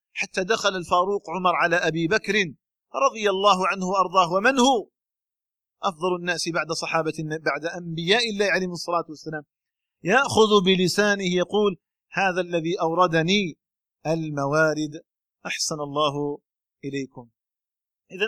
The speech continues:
أدركت ثلاثين من أصحاب النبي صلى الله عليه وسلم، كلهم يخشى على نفسه النفاق، فنسأل الله تبارك وتعالى أن يوفقنا جميعاً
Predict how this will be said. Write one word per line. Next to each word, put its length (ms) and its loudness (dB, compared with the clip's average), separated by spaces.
أدركت 400 -4
ثلاثين 460 -2
من 100 -4
أصحاب 360 0
النبي 320 -4
صلى 200 -6
الله 160 0
عليه 100 -2
وسلم، 380 -2
كلهم 420 -2
يخشى 320 0
على 320 2
نفسه 540 -2
النفاق، 680 0
فنسأل 280 -6
الله 260 -2
تبارك 460 -2
وتعالى 460 0
أن 80 -6
يوفقنا 560 -6
جميعاً 880 0